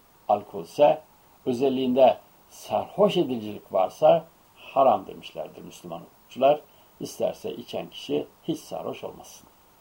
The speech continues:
İçilecek şeyler konusunda iki kelime kullanmıştır ayetler.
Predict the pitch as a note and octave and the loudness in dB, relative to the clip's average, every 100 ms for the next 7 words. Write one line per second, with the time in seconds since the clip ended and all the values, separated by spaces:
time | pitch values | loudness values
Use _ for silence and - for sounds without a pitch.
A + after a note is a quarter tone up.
0 | _ - - C#3+ E3 G3+ G#3 E3 C3 A#2 | _ -14 -6 0 2 2 2 2 6 4
1 | - B2+ B2+ - G2 F#2 C3 - - _ | 4 -2 -2 -6 -6 0 0 0 -8 _
2 | _ _ _ D#3+ - G3+ - C#3 C#3+ D3+ | _ _ _ -8 -6 -4 -2 0 2 2
3 | - - _ - A2+ G#2 G2 F2 - F2 | 0 -6 _ -12 -2 0 0 -6 -16 -14
4 | - F2 F2 - - - | -10 -10 -10 -16 -16 -18